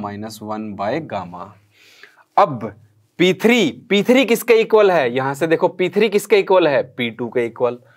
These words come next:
तो पी थ्री को लिख लेंगे पी टू, but पी फ़ोर एस जो है, पी फ़ोर एस यहां पर पी वन और पी फ़ोर कांस्टेंट है इस पूरी लाइन पे। देखो फ़ोर पॉइंट भी इसी लाइन पे है,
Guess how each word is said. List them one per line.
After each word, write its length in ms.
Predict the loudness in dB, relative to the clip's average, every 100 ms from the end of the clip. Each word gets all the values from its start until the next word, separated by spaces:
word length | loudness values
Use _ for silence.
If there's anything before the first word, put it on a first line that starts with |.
| _ -12
तो 80 | -10
पी 180 | -4 -4
थ्री 220 | -2 -2
को 180 | 0 0
लिख 180 | 0
लेंगे 260 | -2 -2 -4
पी 260 | -6 -8 -10
टू, 360 | -6 -6 -6 -18 _ _ _ _ _ _
but 280 | 0 0 0 -14 -16 _ _ _
पी 180 | 2 2
फ़ोर 640 | 2 2 4 4 0 -10 _ _ _ _ 0
एस 300 | 2 2 -4
जो 220 | 2 2
है, 340 | 4 0 -4 -2
पी 120 | -2
फ़ोर 340 | 2 2 2 2
एस 320 | 0 0 -10 _ _ -8
यहां 200 | -2 -2
पर 240 | 0 0
पी 280 | 0 -2 0
वन 220 | 2 2
और 240 | 2 0 0
पी 240 | -4 -8
फ़ोर 340 | -6 2 2 2 -4 _ _ _ -12
कांस्टेंट 540 | -10 -10 -8 -8 -2
है 80 | -2
इस 100 | -2
पूरी 360 | -4 0 4
लाइन 360 | 4 4 2 0
पे। 140 | 0 0 -2 -2
देखो 200 | 0 0
फ़ोर 340 | 0 2 2
पॉइंट 400 | 2 0 0 -4
भी 140 | -4
इसी 380 | -4 -4 -8 -8
लाइन 360 | -6 -6 -8 -8
पे 120 | -6
है, 240 | -6 -12